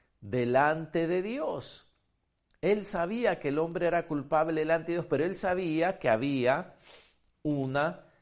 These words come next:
solución y él se convierte en el abogado defensor. No es lugar del abogado el condenar, ¿verdad? Sino en defender.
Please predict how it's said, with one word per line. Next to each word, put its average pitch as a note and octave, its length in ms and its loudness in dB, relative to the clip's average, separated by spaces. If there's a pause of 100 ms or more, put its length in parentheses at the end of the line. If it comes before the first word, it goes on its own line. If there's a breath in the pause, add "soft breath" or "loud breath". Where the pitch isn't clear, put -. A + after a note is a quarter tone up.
(120)
solución B2+ 1000 -2
y C#3 200 2
él A3+ 240 4
se - 240 -2
convierte D#3+ 1120 0
en F#3+ 200 -8
el F3 440 -4 (220)
abogado D#3+ 1000 -2 (340)
defensor. G2 1000 -6 (220)
No A#2+ 280 -2
es F3 300 0
lugar D#3 480 4
del C3+ 160 0
abogado B2 540 2
el B2+ 160 -4
condenar, G#2+ 1000 -4 (680)
¿verdad? G2 640 0 (1700)
Sino A#2 520 -2
en C#3 380 -2
defender. F#2+ 1300 -4